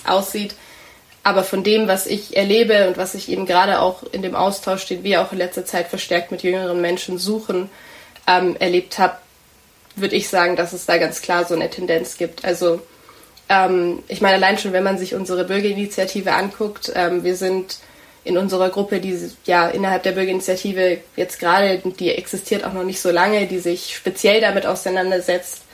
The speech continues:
was die Stadtbahn für jüngere Menschen bedeutet und auch irgendwie, wie wir da jüngere Menschen darüber informieren können. Sind wir, glaub, fünfzehn Leute oder sowas, also fünfzehn junge Leute, die sich da für die Stadtbahn einsetzen.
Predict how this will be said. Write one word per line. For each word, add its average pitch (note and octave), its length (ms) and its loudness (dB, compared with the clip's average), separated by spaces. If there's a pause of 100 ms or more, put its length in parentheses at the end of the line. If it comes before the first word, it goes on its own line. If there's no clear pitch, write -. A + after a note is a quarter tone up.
(440)
was G3 180 2
die G3 100 -6
Stadtbahn F#3 420 0
für - 100 -6
jüngere G#3+ 300 0
Menschen G3 380 -2
bedeutet F#3 540 0
und F3 160 -4
auch E3+ 200 -4
irgendwie, F#3 280 -4
wie F#3 140 -4
wir F#3 120 2
da F3 280 2
jüngere F#3 360 -2
Menschen F#3 380 -2
darüber F3+ 300 -2
informieren G3+ 520 0
können. F#3+ 340 -4 (440)
Sind F#3 140 -6
wir, F#3 60 -2
glaub, E3 240 0
fünfzehn A3+ 440 0
Leute F#3+ 300 2
oder F#3+ 160 -2
sowas, F#3 400 -4
also F3+ 160 -4
fünfzehn F#3+ 680 -6
junge F#3 260 -2
Leute, F#3 280 0
die F3+ 180 -2
sich - 140 -12
da D3+ 120 -4
für F3+ 140 -4
die F#3+ 100 -6
Stadtbahn F3+ 420 -2
einsetzen. F#3 640 -2